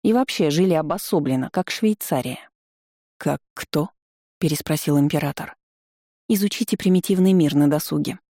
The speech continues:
мило улыбнулась я. «И ещё по поводу нашего соглашения. В ходе нашей сегодняшней беседы вскрылись некоторые дополнительные обстоятельства, о которых вы сразу не пожелали мне сообщить по какой-то причине».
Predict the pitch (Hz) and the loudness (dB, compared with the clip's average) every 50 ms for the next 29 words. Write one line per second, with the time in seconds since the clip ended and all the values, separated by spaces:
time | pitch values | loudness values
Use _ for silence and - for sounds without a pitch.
0 | _ _ _ _ - 160 147 139 131 135 135 135 143 143 139 143 143 139 143 143 | _ _ _ _ 0 2 2 2 2 0 0 2 2 0 2 2 0 0 0 -2
1 | - - - - 143 - - _ _ _ _ _ _ _ _ _ _ - - 208 | -4 -6 -8 -8 -8 -10 -14 _ _ _ _ _ _ _ _ _ _ -2 2 2
2 | 208 214 202 - - 160 143 143 143 - 165 160 - 175 165 165 160 160 170 165 | 4 4 2 0 -2 -2 -2 -2 -2 -2 -4 -2 0 0 0 2 2 2 2 2
3 | 151 - 156 151 147 - 151 156 165 180 - - 147 135 139 139 - - - _ | 0 0 -4 -4 -2 -2 0 0 0 0 0 -2 -2 -2 -2 -4 -6 -12 -20 _
4 | _ _ _ _ _ _ _ _ _ _ _ _ _ _ _ - - 226 220 214 | _ _ _ _ _ _ _ _ _ _ _ _ _ _ _ -4 -2 0 2 4
5 | 208 214 208 - 214 202 - 208 190 196 202 202 196 - - 202 196 190 196 208 | 4 4 4 2 0 -2 0 0 2 2 4 2 2 0 2 0 0 2 0 -2
6 | - - 254 247 226 226 208 - - - 220 220 214 208 208 - - - 220 214 | -2 0 0 2 2 2 -2 -2 -4 0 2 2 4 4 2 0 2 0 0 2
7 | - 202 - 196 190 190 180 180 - 185 190 190 190 - - 180 185 185 180 - | 2 0 0 2 2 2 0 0 0 0 2 2 2 2 2 2 2 2 2 0
8 | - - 214 233 226 180 151 - 117 - - - - - - - _ _ _ _ | -2 -2 0 2 2 2 0 0 -4 -6 -6 -10 -10 -12 -12 -14 _ _ _ _
9 | _ _ _ _ _ _ - 190 - 190 180 - 180 170 156 - 175 165 175 - | _ _ _ _ _ _ -6 -2 0 0 2 2 2 2 2 2 2 2 2 2
10 | - 202 202 190 180 170 165 170 - - 175 185 185 180 170 143 139 139 139 139 | 0 0 0 2 2 4 4 4 4 2 2 2 2 2 2 2 2 4 4 4
11 | 143 147 - - 151 156 - - - - 110 - - - _ _ _ - 180 - | 4 4 2 0 -2 -2 -2 -4 -8 -10 -10 -12 -12 -18 _ _ _ -8 -8 -6
12 | - 143 - 143 135 131 - 143 - 151 165 - - - - 123 - - | -6 -6 -2 -2 -4 -2 -2 -4 -2 -2 -4 -4 -6 -6 -6 -6 -6 -10